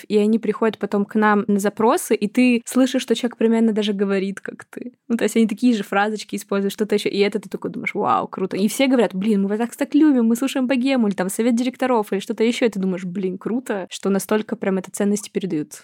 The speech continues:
Но и всегда впечатляет, знаешь, я всегда говорю про подкасты, «Ребят, передаются ценности», но каждый раз, когда ты с этим еще сталкиваешься в жизни, подтверждение этому, ты такой, «Да».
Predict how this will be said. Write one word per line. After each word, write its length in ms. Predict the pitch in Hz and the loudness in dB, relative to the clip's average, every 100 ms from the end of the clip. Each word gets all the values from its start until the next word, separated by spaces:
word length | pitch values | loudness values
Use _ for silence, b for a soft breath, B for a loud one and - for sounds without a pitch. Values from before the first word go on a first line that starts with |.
| - | -2
Но 60 | 196 | -2
и 40 | |
всегда 200 | 220 214 | 2 0
впечатляет, 480 | - 202 - 196 185 | -2 -6 0 0 2
знаешь, 200 | 196 226 | -2 -2
я 60 | |
всегда 220 | 214 214 208 | 0 0 0
говорю 280 | 196 214 | 2 0
про 140 | 214 202 | 0 -2
подкасты, 440 | 196 - 190 196 | -2 -2 -2 -2
«Ребят, 300 | 180 190 202 | -2 -2 -4
передаются 500 | - 185 190 208 208 | -4 0 2 0 -2
ценности», 420 | - 190 185 - | -4 -2 -2 -4
но 80 | 185 | -6
каждый 200 | 196 196 | -2 0
раз, 120 | 190 | -2
когда 160 | - - | -4 -10
ты 40 | |
с 40 | - | -8
этим 180 | 185 175 | -4 -6
еще 140 | 180 | -4
сталкиваешься 540 | - 202 208 190 - | 0 0 2 0 0
в 60 | 190 | 2
жизни, 300 | 240 320 226 | 4 4 2
подтверждение 800 | - 196 - 208 214 202 190 180 | 0 -6 -2 0 4 4 2 -2
этому, 160 | 180 170 | -4 -10
ты 60 | |
такой, 200 | - 170 165 | -10 -10 -8
«Да». 400 | 160 156 - | -6 -2 -2